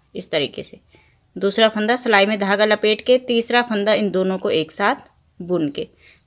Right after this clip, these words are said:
धागा अपनी साइड, एक फंदा उल्टा आ जाएगा, एक फंदा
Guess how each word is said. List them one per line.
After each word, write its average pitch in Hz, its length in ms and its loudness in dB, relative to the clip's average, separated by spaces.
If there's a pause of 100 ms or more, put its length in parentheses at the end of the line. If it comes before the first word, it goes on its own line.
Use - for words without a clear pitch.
धागा 180 260 4
अपनी 214 240 2
साइड, 247 320 6
एक 196 280 2
फंदा 208 220 0 (100)
उल्टा 180 340 2
आ - 40 4
जाएगा, 277 360 4 (720)
एक 233 220 6
फंदा 202 340 2